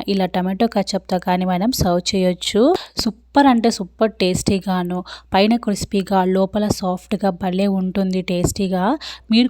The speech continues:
కూడా తప్పకుండా ట్రై చేసి మీ పిల్లలకి ఈ విధంగా చేసి పెట్టారంటే ఎంచక్కా ఎంజాయ్ చేస్తూ తింటారు. చాలా సింపుల్గా ప్రిపేర్ చేసుకునే ఈ సూజీ స్నాక్ని మీరు కూడా ప్రిపేర్ చేసుకొని మీకు ఎలా కుదిరిందో కామెంట్లో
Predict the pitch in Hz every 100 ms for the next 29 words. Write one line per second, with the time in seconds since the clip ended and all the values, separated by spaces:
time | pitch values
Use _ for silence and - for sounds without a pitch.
0 | - 254 247 185 - 220 - 220 202 180
1 | 185 208 196 202 185 175 175 190 208 196
2 | 180 202 190 - 180 - 180 - 180 175
3 | 202 180 175 196 180 214 185 175 196 208
4 | 196 196 190 - 180 175 175 170 190 247
5 | 339 - - 226 202 220 269 - 208 196
6 | 208 202 190 196 190 196 - 202 - -
7 | 190 185 190 262 - 196 190 202 - 185
8 | 180 - 220 196 208 - 233 233 226 185
9 | 185 190 190 - 220 226 208 180 190 -
10 | 196 190 185 - 180 175 220